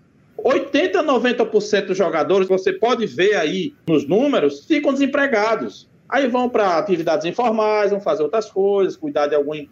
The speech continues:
uma empresinha que tenha, da sua vida aí particular, e deixam de jogar futebol, né?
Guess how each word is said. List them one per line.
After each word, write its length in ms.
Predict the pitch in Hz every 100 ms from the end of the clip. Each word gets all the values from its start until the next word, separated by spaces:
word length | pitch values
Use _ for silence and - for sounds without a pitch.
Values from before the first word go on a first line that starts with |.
| -
uma 240 | 135 139
empresinha 560 | 139 143 160 131 135 147
que 120 | 226
tenha, 600 | - 180 196 202 190 156
da 80 | 135
sua 400 | - 135 117 95
vida 240 | 131 143 135
aí 140 | 139
particular, 760 | 139 143 - 320 269 196 196 - _ _ -
e 80 | 349
deixam 320 | 262 226 262
de 80 | 269
jogar 320 | 254 254 247
futebol, 580 | 262 311 302 247 233 - _ -
né? 300 | 139 190